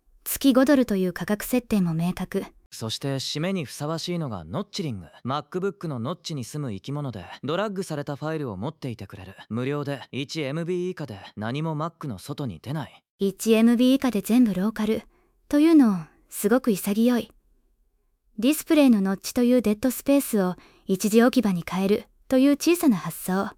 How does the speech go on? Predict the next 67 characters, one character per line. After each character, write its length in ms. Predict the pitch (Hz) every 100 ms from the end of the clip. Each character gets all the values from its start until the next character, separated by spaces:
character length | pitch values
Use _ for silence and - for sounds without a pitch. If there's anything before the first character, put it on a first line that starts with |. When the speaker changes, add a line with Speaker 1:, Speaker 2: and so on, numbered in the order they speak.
| _ -
Speaker 2:
あ 140 | 113
と、 220 | 120 95 -
ノ 160 | 147 165
ス 80 | -
タ 140 | 202
ル 80 | 214
ジ 140 | 196
ー 80 | 214
枠 200 | 151 120
で 140 | 101
ノ 280 | 90 147 180
ー 60 | 180
エ 40 |
ス 140 | - 120
よ。 200 | - -
ブ 100 | 127
ラ 160 | 175 208
ウ 40 |
ザ 120 | 196 196
の 80 |
中 220 | 196 190 151
で 160 | 120
ア 160 | 98 156
イ 120 | 190
オ 160 | 190 185
ー 40 |
エ 40 |
ス 140 | 185 180
四 160 | 165
の 140 | 120 87
体 220 | 117 131
験 260 | 135 131 127
を 80 |
完 240 | 117 123 175
全 180 | 175 170
に 120 | 160
再 200 | 139 156
現 240 | 165 156
し 60 | -
て 100 | 104
い 60 |
て、 200 | 98 95 -
ア 160 | 123 175
プ 120 | 185
リ 140 | 170 131
を 80 |
開 280 | 98 110 139
い 20 | 135
た 80 |
り、 200 | 107 90 -
ゲ 220 | 139 202
ー 40 |
ム 80 | 185
で 100 | 123
遊 280 | 87 92 123
ん 80 | 143
だ 80 | 139
り 80 |
で 120 | 101 92
き 80 |
る。 120 | 98 - -
作 280 | - 190 -
者 140 | 202
自 80 | 185
身 240 | 185 180
が 180 | 147 104
懐 200 | 90 117